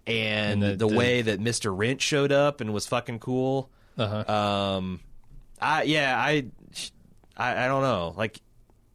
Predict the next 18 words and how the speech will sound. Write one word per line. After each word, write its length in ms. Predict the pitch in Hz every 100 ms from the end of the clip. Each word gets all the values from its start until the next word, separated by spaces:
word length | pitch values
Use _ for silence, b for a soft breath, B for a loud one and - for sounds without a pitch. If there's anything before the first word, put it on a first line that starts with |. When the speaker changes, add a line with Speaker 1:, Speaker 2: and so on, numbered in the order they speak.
| _ - _ _ _ b b b b b b _ 101
Speaker 1:
not 220 | 123 160
as 80 | -
fun 220 | 147 156
as 100 | 151
The 60 |
Young 240 | 151 151 156
Pope, 440 | 156 160 165 -
wasn't 380 | 117 123 135 127
as 140 | 104
mind-blowing 560 | 104 104 139 143 139 151
as 80 | 143
The 80 | 139
Young 240 | 139 147
Pope, 440 | 151 151 160 - -
but 160 | 131 -
it, 140 | 123
was 240 | 143 220 427
it? 300 | 427 -